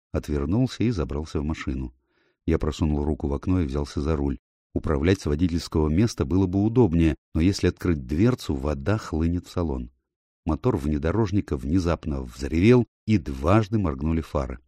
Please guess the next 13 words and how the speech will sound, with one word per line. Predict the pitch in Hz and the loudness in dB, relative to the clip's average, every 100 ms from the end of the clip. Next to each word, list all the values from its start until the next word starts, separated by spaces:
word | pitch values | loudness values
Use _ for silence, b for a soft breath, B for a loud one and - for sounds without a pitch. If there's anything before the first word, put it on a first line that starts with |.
| _ _ _ _ _ | _ _ _ _ _
Трос | - 101 - | 2 2 2
поднялся | - 82 87 78 - | 0 4 4 2 2
из | 85 78 | 0 2
воды | 92 110 127 | 2 4 4
и, | |
выбирая | 85 78 87 92 87 80 | 4 2 4 4 4 0
слабину | - 78 90 110 117 | -2 0 2 4 4
и | - 80 | 2 -2
натягиваясь, | 73 65 107 127 117 120 110 | -2 2 4 4 6 4 2
ронял | 80 78 71 80 | 0 0 0 0
с | 87 | -4
себя | - 71 78 | -6 -4 -4
капли. | 71 67 71 62 | -6 -6 -8 -8